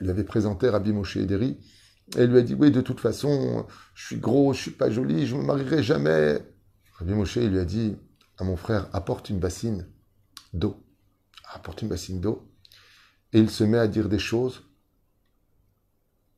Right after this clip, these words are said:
Et mon frère m'a raconté que l'eau a commencé à bouger dans tous les sens dans la bassine alors que personne ne la touchait.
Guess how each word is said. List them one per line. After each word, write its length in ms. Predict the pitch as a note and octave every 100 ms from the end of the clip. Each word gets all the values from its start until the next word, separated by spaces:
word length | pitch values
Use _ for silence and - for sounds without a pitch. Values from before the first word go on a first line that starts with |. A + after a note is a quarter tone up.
| -
Et 60 |
mon 80 | F2+
frère 220 | E2+ B2
m'a 80 | G#2
raconté 480 | G2 F2+ F#2+ G#2 B2
que 100 | G2
l'eau 80 | G#2
a 60 |
commencé 360 | G2 G2 F2+ G#2
à 40 |
bouger 260 | F#2+ F#2 G#2
dans 120 | F#2
tous 140 | F2 B2+
les 100 | -
sens 220 | C3+ A#2
dans 80 | A#2+
la 60 |
bassine 300 | A2 G#2+ C3+
alors 180 | A#2 G2
que 80 | A2
personne 420 | - B2+ - B2
ne 60 | G2+
la 140 | G2
touchait. 360 | - - -